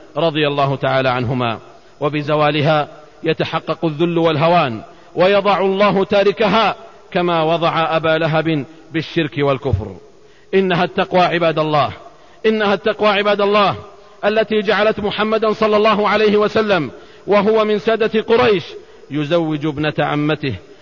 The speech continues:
يزوج ابنة عمته زينب بنت جحش الأسدية بزيد بن حارث رضي الله تعالى عنه، وقد كان مولى للنبي صلى الله عليه وسلم.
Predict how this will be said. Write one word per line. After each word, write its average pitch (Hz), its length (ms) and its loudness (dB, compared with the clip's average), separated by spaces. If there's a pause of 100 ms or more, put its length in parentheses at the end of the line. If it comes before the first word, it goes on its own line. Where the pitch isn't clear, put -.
(160)
يزوج 196 520 4
ابنة 190 280 0
عمته 202 560 0 (360)
زينب 208 460 0
بنت 208 280 -2
جحش 208 320 -2
الأسدية 214 800 0 (920)
بزيد 175 380 2
بن 170 180 -2
حارث 160 380 -2
رضي 156 300 -4
الله 147 260 -2
تعالى 135 280 -2
عنه، 120 200 -6 (520)
وقد 160 320 -4
كان 147 420 -2
مولى 147 280 0
للنبي 135 520 -4
صلى 123 220 -6
الله 120 280 -4
عليه 117 220 -4
وسلم. 107 500 -8